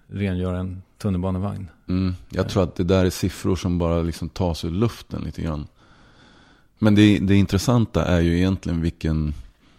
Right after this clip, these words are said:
Speaker 2: ja, men vad man fokuserar på. Är det nolltoleransen som kostar eller är det klottret som kostar? Vilket liksom den tidigare borgerliga styrningen i Stockholm fokuserade på det,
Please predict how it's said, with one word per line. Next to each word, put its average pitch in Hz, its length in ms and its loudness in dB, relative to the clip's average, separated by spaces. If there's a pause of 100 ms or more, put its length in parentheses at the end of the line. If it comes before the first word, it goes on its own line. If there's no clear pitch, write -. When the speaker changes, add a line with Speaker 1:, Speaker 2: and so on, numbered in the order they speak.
(600)
Speaker 2:
ja, 92 60 -2
men 87 160 2
vad 90 160 2
man 85 120 0
fokuserar 87 540 0
på. - 260 -8 (260)
Är 87 120 2
det 87 60 4
nolltoleransen 95 840 6
som 82 140 4
kostar 80 520 2 (420)
eller 82 240 6
är 78 140 6
det 78 80 2
klottret 110 420 2
som 82 140 -2
kostar? - 380 -8
Vilket 80 440 -2
liksom 78 280 0
den 78 160 0
tidigare 85 580 4 (720)
borgerliga 82 720 2 (280)
styrningen 80 640 0
i 73 40 -2
Stockholm 78 520 -2 (180)
fokuserade 80 560 -2
på - 140 -4
det, 95 160 2